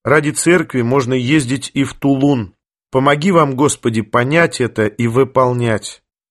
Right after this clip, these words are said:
Я вас стараюсь как можно чаще поминать. Можете сообщить мне имена всех умерших прародителей отца и матери. Как они там живут?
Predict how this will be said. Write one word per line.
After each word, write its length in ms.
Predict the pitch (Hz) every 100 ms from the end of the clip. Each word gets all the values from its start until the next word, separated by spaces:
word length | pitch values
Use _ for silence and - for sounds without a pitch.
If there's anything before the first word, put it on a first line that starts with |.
| _ -
Я 220 | 151 196
вас 220 | 190 170
стараюсь 500 | - 170 175 165 -
как 220 | 151 147
можно 300 | 160 147 147
чаще 400 | - 151 131 -
поминать. 680 | - 131 127 110 85 - - _ _ _ _ -
Можете 540 | 165 202 165 175 151
сообщить 640 | - 156 143 143 - 175 -
мне 240 | 139 139
имена 340 | 131 139 156 156
всех 440 | - 170 180 - -
умерших 720 | 139 135 156 123 - 139 -
прародителей 960 | 135 127 127 123 147 - 139 135 131 - -
отца 440 | - 120 - 143 135
и 80 | 123
матери. 640 | 127 120 - 87 67 - _ _ _ _ _ _
Как 220 | 196 190
они 200 | 180 180
там 200 | 170 151
живут? 640 | 127 151 117 95 - -